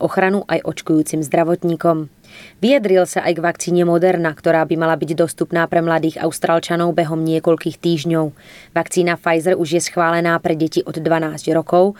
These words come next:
a mala by sa začať podávať od trinásteho septembra. Päťdesiatšesť percent občanov nad šestnásť rokov už obdržalo aspoň jednu dávku vakcíny a tridsaťštyri percent je plne zaočkovaných. Západoaustrálsky premiér vyzýva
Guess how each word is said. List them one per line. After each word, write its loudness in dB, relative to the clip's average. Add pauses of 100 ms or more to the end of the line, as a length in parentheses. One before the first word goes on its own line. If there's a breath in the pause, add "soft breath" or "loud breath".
(260 loud breath)
a 0
mala 4
by 0
sa 2
začať -2
podávať 0
od -16
trinásteho -2
septembra. 0 (240 soft breath)
Päťdesiatšesť 0
percent 0
občanov 2
nad 0
šestnásť 0
rokov 2
už -10
obdržalo 0
aspoň 0
jednu -2
dávku -2
vakcíny 0
a -4
tridsaťštyri 0
percent -6
je 0
plne -4
zaočkovaných. -4 (220)
Západoaustrálsky 0
premiér 2
vyzýva 0